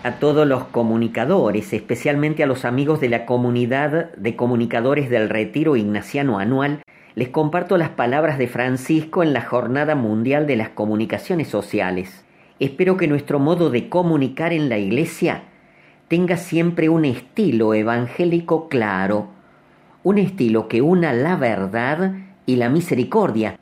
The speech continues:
dijo el Papa en su saludo después de la oración mariana dominical Reina del Cielo en la Plaza de San Pedro el ocho de mayo de dos mil dieciséis. En el saludo completo dijo así: "Queridos hermanos y hermanas,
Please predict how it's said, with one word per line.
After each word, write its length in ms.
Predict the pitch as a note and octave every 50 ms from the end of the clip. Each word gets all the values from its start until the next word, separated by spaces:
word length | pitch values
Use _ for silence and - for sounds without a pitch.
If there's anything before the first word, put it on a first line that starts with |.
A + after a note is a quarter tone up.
| _ -
dijo 280 | F#2 G#2+ A#2 - - B2
el 80 | B2
Papa 360 | B2 - B2 A#2 A#2+ - D3 C#3
en 100 | B2+ B2
su 140 | - A#2+
saludo 600 | G2+ - - A2+ G#2+ A#2+ C3+ C#3 D3 D3+ D3+ F3 D3
después 320 | G#2+ - - C3+ B2 B2
de 80 | C3 A#2+
la 100 | A#2 A2+
oración 380 | A2 G#2+ G#2+ - C#3+ C3+ C3
mariana 360 | A#2+ A2 G#2+ A2+ B2+ B2+ C3 A#2
dominical 600 | A2+ G#2 A2 A2 A2 A2 - - C3 C3+ B2+ B2+
Reina 340 | B2+ C3 C3+ C3+ C3 C3
del 160 | B2+ C#3+ C#3 C3+
Cielo 720 | - - - F3 D#3+ C3+ C3 C3+ D#3+ E3 E3 - - - - - _ _ _ _ _ -
en 160 | B2 B2 B2
la 200 | A#2 A2+ - -
Plaza 340 | - G3+ G3+ F#3+ - - A2+
de 80 | G#2+ G#2+
San 300 | - - B2 A#2+ B2+ B2
Pedro 360 | D#3 E3+ E3+ E3+ F3+ E3+ F3 -
el 160 | D#3 E3 F#3+
ocho 280 | G#3 G3 G3 - C#3
de 120 | A2 G#2+ G#2+
mayo 460 | A#2 B2 C3 C3+ B2+ C3 D#3 E3 E3 E3 - - - - - _ _ _ -
de 140 | A#2 C#3+
dos 200 | B2+ C3+ C3 B2
mil 180 | C#3+ F3 F#3 F#3
dieciséis. 760 | F3 E3 E3 - C#3 - - A#2 F2+ F2+ F#2 - - - - _ _ _ _ _
En 120 | - C3+ C3+
el 120 | C3+ B2+
saludo 420 | C3 - D3 D#3 G#3 G#3+ G#3+ F#3+ F#3+
completo 600 | - A#2+ A#2 A#2 A#2 A#2 D3+ F3+ F#3 F#3 D3 A#2
dijo 260 | B2+ D3 - - B2
así: 400 | A2+ - - - G#3 F3+ - - - - - - - _ _ _ _ _ _ _ _ _ _ _ _ _ -
"Queridos 420 | - B2 B2 C3+ C#3 D3 C3+ -
hermanos 400 | C#3 A#2+ A#2 B2+ B2+ C3 B2 -
y 60 | C3+ A#2+
hermanas, 560 | - D#3 F3 C#3+ G#2+ G2+ G2 F#2+ - -